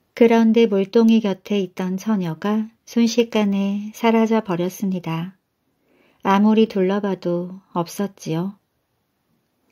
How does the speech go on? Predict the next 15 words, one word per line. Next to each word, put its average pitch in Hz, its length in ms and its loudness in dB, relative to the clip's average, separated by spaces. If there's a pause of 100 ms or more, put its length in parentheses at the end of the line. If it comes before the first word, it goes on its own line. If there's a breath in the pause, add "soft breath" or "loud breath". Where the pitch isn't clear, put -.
(540)
내가 180 320 0
헛것을 226 520 -2
보았나? 196 600 -2 (1300 soft breath)
가만히 196 420 0
있자. 190 540 -6
이건 202 340 0
예산일이 190 540 -2
아니다. 170 480 -6 (440)
이 208 140 2
다음 208 320 2
끼니에는 196 640 0 (100)
그 190 200 -6
처녀가 196 440 -2
나타나기만 175 840 -4
하면 180 400 -2